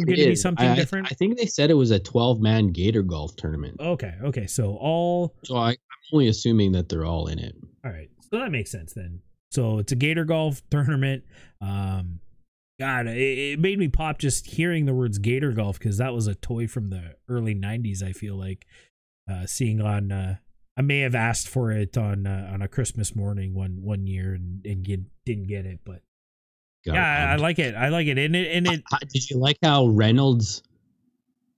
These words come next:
Speaker 1: got it in the mouth, but it didn't pop the ball?
Speaker 2: Yeah.
Speaker 1: And then he ends up losing? Like,
Speaker 2: Yeah.
Speaker 1: that's
Speaker 2: That's just,
Speaker 1: crushing.
Speaker 2: that's classic Reynolds to me, but <laughs> it's almost like it was worked.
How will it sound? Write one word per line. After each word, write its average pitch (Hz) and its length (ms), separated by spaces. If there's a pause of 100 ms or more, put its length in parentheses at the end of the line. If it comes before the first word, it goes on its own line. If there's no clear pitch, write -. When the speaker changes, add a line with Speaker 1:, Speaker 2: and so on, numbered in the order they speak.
(160)
Speaker 1:
got 110 260
it 104 100
in 117 260
the 110 80
mouth, 95 420
but 98 120
it 87 100
didn't 98 360
pop 101 300
the 85 100
ball? 98 600 (200)
Speaker 2:
Yeah. 151 140
Speaker 1:
And 95 80
then 107 80
he 90 180
ends 104 220
up 90 80 (320)
losing? 151 320
Like, 101 220
Speaker 2:
Yeah. 117 260
Speaker 1:
that's - 200 (1300)
Speaker 2:
That's 151 300
just, 151 120
Speaker 1:
crushing. 82 380
Speaker 2:
that's 131 240 (240)
classic 113 460
Reynolds 98 640
to 104 100
me, 98 360
but 90 180 (260)
<laughs> - 160 (1000)
it's 151 180
almost 170 360
like 151 180
it 156 120
was 143 180
worked. 110 280